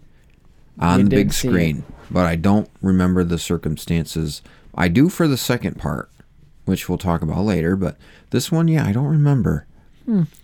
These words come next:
Speaker 2: This is the first one you don't remember.
Speaker 1: It's a, I think it is. Other than, no, six in this one,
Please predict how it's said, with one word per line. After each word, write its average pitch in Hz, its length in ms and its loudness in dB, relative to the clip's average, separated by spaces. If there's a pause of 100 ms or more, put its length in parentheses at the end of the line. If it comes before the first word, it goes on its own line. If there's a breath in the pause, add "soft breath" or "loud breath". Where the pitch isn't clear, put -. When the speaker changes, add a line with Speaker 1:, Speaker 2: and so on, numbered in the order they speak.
(160)
Speaker 2:
This 175 140 -2
is 190 100 -4
the 151 60 0
first 139 280 -4
one 143 120 2
you 143 100 2
don't 151 220 -2
remember. 107 400 -6
Speaker 1:
It's 117 220 0
a, 113 280 4
I 107 100 -2
think 139 300 0
it 104 80 4
is. - 500 0 (100)
Other 123 240 2
than, 104 160 4
no, 98 220 4
six - 420 -4
in 92 140 2
this 87 240 -2
one, 80 280 -4